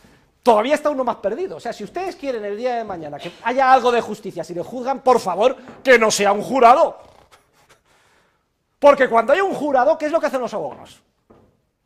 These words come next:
Centran toda su habilidad en ver si su comportamiento desde el punto de vista de las leyes en sentido material ha sido bueno o malo. No, lo que quieren es impresionar. ¿Y cómo les impresionan? Pues con argumentos de justicia social.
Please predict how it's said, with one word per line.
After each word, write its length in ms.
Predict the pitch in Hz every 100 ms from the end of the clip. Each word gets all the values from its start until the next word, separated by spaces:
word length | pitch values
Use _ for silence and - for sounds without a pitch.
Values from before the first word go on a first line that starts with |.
| _ _ _ _ _
Centran 400 | 294 349 381 370
toda 180 | 370 349
su 140 | -
habilidad 560 | 302 277 262 254 339 330 277
en 160 | 247 226
ver 200 | 302 -
si 200 | 285 269
su 140 | 277
comportamiento 840 | 254 226 226 220 214 240 294 285 247
desde 160 | 226
el 80 | 220
punto 240 | 269 262
de 100 | 247
vista 300 | 247 254 247
de 80 | 226
las 140 | 214 202
leyes 160 | 262
en 80 | 220
sentido 160 | 214 226
material 280 | 220 233
ha 60 | 220
sido 240 | 240 214
bueno 180 | 208 208
o 20 |
malo. 240 | 196 262 320 - _ -
No, 420 | 240 403 392 - - -
lo 80 |
que 60 | 285
quieren 200 | 349 403
es 120 | 349
impresionar. 960 | 392 339 349 - 262 247 403 440 165 - _ _ -
¿Y 80 | 233
cómo 180 | 381
les 160 | 392 311
impresionan? 760 | 302 240 226 - 196 151 127 - _
Pues 160 | 254 247
con 120 | 240
argumentos 920 | 233 208 220 330 349 311 330 - - _ _ _ _ _ _ _ _ _ _
de 180 | - 262
justicia 500 | - 262 - - 349
social. 680 | - 254 - 285 277 175